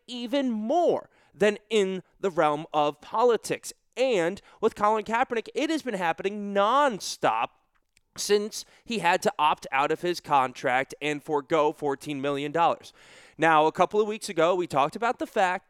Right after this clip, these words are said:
that it wasn't actually a decision for Colin Kaepernick to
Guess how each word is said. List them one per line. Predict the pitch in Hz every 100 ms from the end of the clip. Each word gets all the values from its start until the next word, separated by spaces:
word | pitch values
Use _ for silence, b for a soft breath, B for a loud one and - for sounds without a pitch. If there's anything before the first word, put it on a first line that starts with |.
| -
that | 160 127 - b b b b -
it | 208 -
wasn't | 190 185 190 180 190 185 - -
actually | 170 165 - - 170 165 165 - -
a | 165
decision | 156 156 - 226 214 190 170
for | 170 160 160
Colin | - 147 151
Kaepernick | 135 143 135 143 135
to | - 127